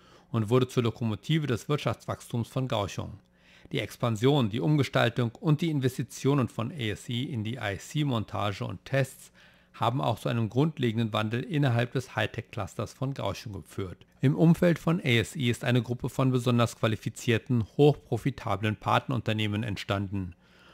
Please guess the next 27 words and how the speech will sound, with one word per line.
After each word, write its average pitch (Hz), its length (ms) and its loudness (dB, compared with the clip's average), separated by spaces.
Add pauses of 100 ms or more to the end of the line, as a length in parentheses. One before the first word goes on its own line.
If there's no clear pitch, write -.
(100)
Ein 156 220 4
Beispiel 107 420 2
ist - 140 -4
das 110 140 -2
börsennotierte 113 920 2
Unternehmen 117 600 2 (260)
Allring 113 480 4
Tech, 131 300 2 (260)
das - 200 0
im 147 120 6
Luzhou 131 460 4
Science 127 380 4
Park 104 420 0 (180)
in 147 160 4
Kaohsiung 135 400 4
ansässig 113 520 -4
ist. - 260 -10 (320)
„Wir 139 160 4
arbeiten 151 380 6
schon 135 200 4
seit 127 220 4
langem 120 320 6
mit 101 200 -4
A 160 40 -8
S 113 340 0
E 123 180 0
zusammen. 107 600 0